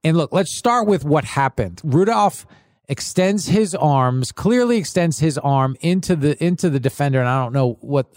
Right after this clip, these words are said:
which defender it was. I can't think of his name right now, but into the chest of the defender, clearly creating space to make the catch.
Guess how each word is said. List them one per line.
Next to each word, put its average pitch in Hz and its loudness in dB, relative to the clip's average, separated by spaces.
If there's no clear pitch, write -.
which 147 -2
defender 131 -2
it 110 -4
was. 117 0
I - -4
can't 131 -4
think 120 -4
of 110 -8
his 107 -4
name 120 -4
right 113 -6
now, 156 0
but 120 -2
into 196 2
the 160 2
chest - -2
of 131 -4
the 120 -2
defender, 120 0
clearly 226 2
creating 165 2
space 123 -2
to - -2
make 123 -2
the 110 -4
catch. - -8